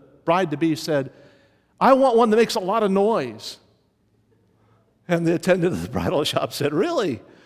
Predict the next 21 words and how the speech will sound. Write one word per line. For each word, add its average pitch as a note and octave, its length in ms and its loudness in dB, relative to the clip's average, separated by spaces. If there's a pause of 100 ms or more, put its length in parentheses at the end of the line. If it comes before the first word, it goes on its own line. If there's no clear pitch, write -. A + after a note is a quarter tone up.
(240)
I've E3 140 2
never A#3 340 2
had A#3+ 200 0
that B3+ 120 0
request A#3 460 -4
before. E3+ 280 -2
Why E3+ 300 -2
do C#4+ 60 0
you B3+ 120 0
want G#3 340 -2
a F3+ 120 -6
gown E3+ 360 -2
that E3+ 100 -8
makes F3 240 -4
a E3+ 40 -2
lot E3 220 0
of C#3+ 120 -4
noise?" C#3+ 480 -4
And B2+ 100 -12
she C3+ 160 -6
said, B2+ 420 -4